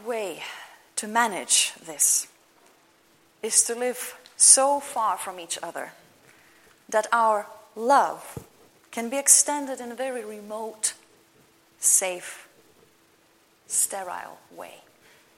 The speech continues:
And by far, I do not mean so much geographical distances, although they mul-,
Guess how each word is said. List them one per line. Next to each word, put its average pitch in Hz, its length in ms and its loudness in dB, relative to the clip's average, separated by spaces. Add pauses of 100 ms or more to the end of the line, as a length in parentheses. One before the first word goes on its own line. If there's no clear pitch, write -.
(1400)
And 226 160 -8
by 262 180 6
far, 302 720 8
I 208 160 -4
do 214 180 -4
not 233 320 2
mean 233 240 -2
so 226 220 2
much - 400 -2
geographical 208 920 2
distances, - 600 4
although 180 240 -6
they 185 100 -4
mul-, 277 240 4